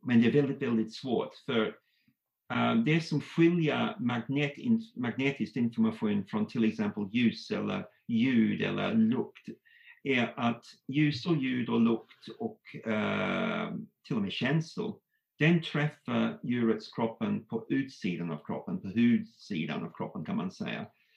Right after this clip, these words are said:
Så att ljuset träffar huden, ljudet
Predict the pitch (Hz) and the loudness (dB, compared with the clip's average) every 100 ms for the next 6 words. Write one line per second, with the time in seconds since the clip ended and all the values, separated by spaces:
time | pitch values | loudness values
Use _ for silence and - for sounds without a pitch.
0 | _ - 123 113 120 135 156 - 135 - | _ -2 2 2 2 4 4 2 -6 -6
1 | - 139 127 - - 95 92 - _ _ | -6 -4 -4 -6 -6 -6 -6 -10 _ _
2 | - 120 117 104 87 - - _ _ 113 | -2 2 4 4 0 -6 -10 _ _ -2
3 | 113 156 160 131 - | 4 6 6 4 -4